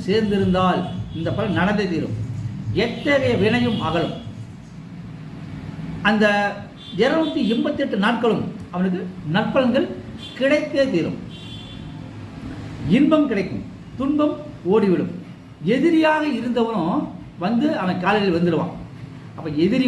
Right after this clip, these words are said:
கூட அந்த காலகட்டத்துல அவன்கிட்ட பணிஞ்சு வருவாங்க. அப்ப எதிரியை வெல்லக்கூடிய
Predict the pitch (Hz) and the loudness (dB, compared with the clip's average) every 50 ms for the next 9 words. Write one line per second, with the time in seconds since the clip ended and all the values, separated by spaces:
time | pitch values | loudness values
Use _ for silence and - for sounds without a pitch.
0 | 226 254 285 311 339 349 - - - - - - - - - - 175 180 175 170 | 4 6 6 4 4 2 0 -4 -8 -12 -14 -16 -18 -14 -10 -6 -4 -2 0 0
1 | 170 165 170 175 208 226 247 240 233 233 269 320 359 - - - - - - 170 | 0 0 0 0 0 0 0 0 0 2 2 2 2 0 -2 -6 -8 -6 -2 0
2 | 185 190 190 - 311 - - - - 196 214 240 269 - - 214 185 175 170 170 | 0 2 2 0 0 -2 -4 -4 -2 0 2 2 2 2 4 4 4 4 4 2
3 | 160 147 151 147 143 135 - - - - - - - - - - - - - - | 2 2 2 2 0 0 -2 -6 -6 -8 -8 -10 -10 -12 -14 -16 -14 -14 -14 -14
4 | - - - 165 156 165 151 147 185 226 262 294 285 285 269 208 185 208 233 254 | -14 -14 -12 -8 -6 -4 2 4 4 6 6 4 4 2 2 4 4 4 4 2
5 | 262 - - 240 220 196 | 2 2 0 0 0 0